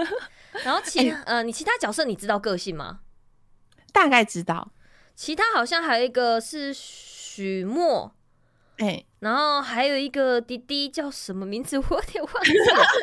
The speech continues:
Speaker 1: 他是个明-，他是一个偶像。
Speaker 2: 有，我，我有，我脑中有那个脸，
Speaker 1: 对，他很可爱。
Speaker 2: 但名字没有连起来。
Speaker 1: 对，对，对，
Speaker 2: 嗯。
Speaker 1: 这个，他，他，他会周什么吗？算了，算了，我忘记了，<laughs> 想不起来，算了，就这样。
Speaker 2: 是言夏行。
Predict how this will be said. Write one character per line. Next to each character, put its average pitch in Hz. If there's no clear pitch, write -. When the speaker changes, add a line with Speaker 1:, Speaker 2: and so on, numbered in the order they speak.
Speaker 1:
他 -
是 466
个 330
明-， 214
他 -
是 370
一 349
个 -
偶 -
像。 196
Speaker 2:
有， 233
我， 226
我 240
有， 311
我 277
脑 277
中 262
有 233
那 202
个 214
脸， 185
Speaker 1:
对， 240
他 277
很 -
可 349
爱。 -
Speaker 2:
但 339
名 233
字 -
没 240
有 254
连 208
起 -
来。 175
Speaker 1:
对， 302
对， 339
对， 220
Speaker 2:
嗯。 -
Speaker 1:
这 247
个， 285
他， 381
他， 392
他 403
会 381
周 359
什 339
么 180
吗？ 175
算 220
了， 208
算 214
了， 170
我 160
忘 165
记 170
了， -
<laughs> 254
想 320
不 226
起 -
来， 190
算 208
了， 185
就 185
这 349
样。 196
Speaker 2:
是 170
言 226
夏 277
行。 180